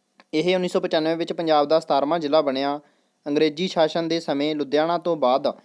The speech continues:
ਮੋਗਾ ਈਸਾਈਆਂ ਦਾ ਦੂਜਾ ਵੱਡਾ ਕੇਂਦਰ ਸੀ। ਅੱਗੇ ਹੈਗੇ ਬੱਚਿਓ ਸ਼੍ਰੀ ਮੁਕਤਸਰ ਸਾਹਿਬ। ਇਹ ਜ਼ਿਲ੍ਹਾ ਇੱਕ ਇਤਿਹਾਸਕ ਨਗਰ ਹੈ।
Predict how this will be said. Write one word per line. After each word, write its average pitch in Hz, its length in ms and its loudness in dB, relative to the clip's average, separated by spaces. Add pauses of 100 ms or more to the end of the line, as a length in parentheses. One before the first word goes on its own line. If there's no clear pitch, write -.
(280)
ਮੋਗਾ 151 300 4
ਈਸਾਈਆਂ 165 380 -2
ਦਾ 165 100 2
ਦੂਜਾ 151 300 0
ਵੱਡਾ 143 300 0
ਕੇਂਦਰ 135 320 -2
ਸੀ। 98 380 -12 (3250)
ਅੱਗੇ 165 180 -2
ਹੈਗੇ 185 120 0
ਬੱਚਿਓ 180 440 -2 (320)
ਸ਼੍ਰੀ 170 220 -2
ਮੁਕਤਸਰ 175 460 0
ਸਾਹਿਬ। 135 480 -2 (300)
ਇਹ 175 240 2
ਜ਼ਿਲ੍ਹਾ 175 220 4
ਇੱਕ 190 120 0
ਇਤਿਹਾਸਕ 180 400 0
ਨਗਰ 147 280 2
ਹੈ। 165 360 2